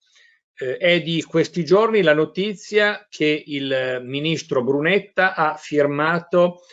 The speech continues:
l'atto di indirizzo per il comparto delle funzioni centrali, quindi oramai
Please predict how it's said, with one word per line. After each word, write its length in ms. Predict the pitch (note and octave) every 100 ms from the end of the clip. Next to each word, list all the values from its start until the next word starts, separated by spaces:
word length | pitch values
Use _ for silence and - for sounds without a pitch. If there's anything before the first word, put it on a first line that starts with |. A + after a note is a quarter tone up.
| _ _ _
l'atto 580 | C3+ D#3 D#3+ D#3+ - D3
di 340 | B2+ D#3 D#3+ C#3+
indirizzo 1040 | C#3+ D#3+ E3+ F#3+ F3 - F#3 F#3 F#3 _ -
per 500 | D3 D3 C#3+ C#3+ -
il 160 | C#3+ -
comparto 640 | E3+ E3 D#3+ E3 - D#3+
delle 220 | C#3 C3+
funzioni 640 | B2+ F3 E3+ - D#3+ E3 -
centrali, 640 | C#3+ A#2+ A#2+ A2 G#2 G#2
quindi 300 | D3+ C3+ B2+
oramai 640 | D#3 E3+ E3 D#3 D#3+ C3+